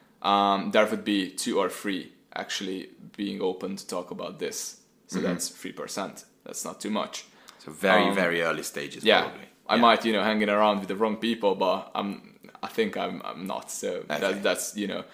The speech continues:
Speaker 1: a representative, uh, sample, I would say.
Speaker 2: Okay, so freeing ourselves from dopamine addiction,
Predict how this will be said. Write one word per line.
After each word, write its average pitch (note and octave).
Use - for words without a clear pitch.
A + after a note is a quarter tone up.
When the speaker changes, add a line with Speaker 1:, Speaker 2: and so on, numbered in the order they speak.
Speaker 1:
a G2
representative, F#2+
uh, F2
sample, F2+
I -
would -
say. -
Speaker 2:
Okay, G#2+
so C3+
freeing E3+
ourselves C3+
from G2+
dopamine F#2+
addiction, D#2